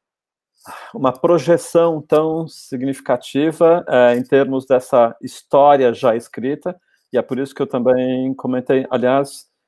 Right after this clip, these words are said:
eu fiquei devendo uma informação, acabei de lembrar, que é sobre, ah, esse ce-, essa cena artística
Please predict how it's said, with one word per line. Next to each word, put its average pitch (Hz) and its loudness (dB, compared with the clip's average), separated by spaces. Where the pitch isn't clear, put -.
eu 123 2
fiquei 127 0
devendo 123 -6
uma 127 -4
informação, 127 -6
acabei 120 -4
de 123 -6
lembrar, 120 0
que - -10
é 113 0
sobre, 123 0
ah, 113 -2
esse - -10
ce-, - -2
essa 120 -6
cena 135 2
artística 123 -4